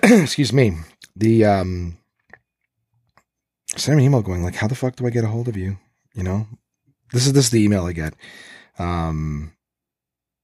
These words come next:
"Please log on through your computer or app. If you choose to call in, you may incur U S long-distance charges that will not be reimbursed. And then you can invoice us for the call-in today." It's like, "That's great.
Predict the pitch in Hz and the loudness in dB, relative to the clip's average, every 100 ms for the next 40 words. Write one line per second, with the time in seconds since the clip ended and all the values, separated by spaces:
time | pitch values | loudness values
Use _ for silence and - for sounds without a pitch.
0 | _ - - 160 147 143 127 127 123 120 | _ -6 2 2 6 4 6 4 4 4
1 | 110 110 - 113 98 101 101 101 - - | 2 2 2 2 2 -2 -2 -4 -6 -10
2 | 104 101 - 120 - 113 - 101 101 98 | -8 -4 0 0 -2 -2 2 4 4 4
3 | 101 95 95 95 98 90 87 92 90 - | 4 2 0 0 -2 -2 0 0 0 -2
4 | 90 90 87 - 87 - 78 80 80 80 | -2 -2 -2 -4 -4 -4 -4 -2 -4 -4
5 | 82 82 82 92 85 80 78 73 73 71 | -2 -2 -2 -2 -4 -2 -2 -2 -4 -4
6 | - - - - - - - - - - | -4 -8 -20 -20 -20 -20 -20 -20 -20 -20
7 | _ _ _ 98 92 92 98 92 101 95 | _ _ _ -2 0 0 0 2 2 2
8 | 98 98 87 - 87 - 92 85 85 80 | 2 2 0 -2 -4 -2 -2 -2 -2 -4
9 | 76 - 120 - 139 147 - 123 165 156 | -6 -4 -4 2 2 2 0 2 4 4